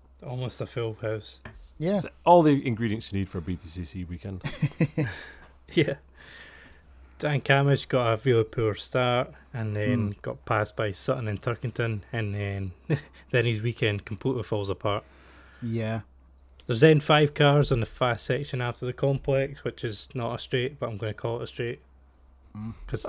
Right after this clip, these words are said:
Speaker 1: I don't know any of the corner names through there. But there's five cars going for position, and then it ends up with contact between Camish and Rowbottom, which sends Dan way across the grass, um,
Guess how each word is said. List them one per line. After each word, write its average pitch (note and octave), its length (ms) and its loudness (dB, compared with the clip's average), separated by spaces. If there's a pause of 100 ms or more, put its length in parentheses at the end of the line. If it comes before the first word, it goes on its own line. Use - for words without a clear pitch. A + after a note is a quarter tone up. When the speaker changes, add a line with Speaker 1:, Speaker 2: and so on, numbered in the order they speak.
(120)
Speaker 1:
I C3 80 -4
don't A2+ 180 0
know G#2 100 0
any G#2 160 0
of G2+ 60 -2
the G#2 80 -2
corner G#2 340 -2
names G2+ 260 -4
through A2 140 -4
there. G#2 160 -2 (540)
But D3 80 -14
there's C3 100 -10
five C3 260 0
cars B2 380 0
going C3 260 -2
for C3+ 100 -6
position, D#3 560 4
and B2+ 220 -2
then A#2+ 280 0
it B2 240 -2
ends A2+ 140 -4
up B2 140 -4
with - 140 -20
contact C3+ 500 0
between A#2 280 -6
Camish A2+ 420 -2
and G#2+ 120 -6
Rowbottom, A#2 600 0 (280)
which - 520 -6
sends G#2+ 800 -4
Dan G#2+ 380 0
way A2+ 180 0
across A2+ 380 -2
the A2 80 -10
grass, A2 500 0 (680)
um, G#2 440 -2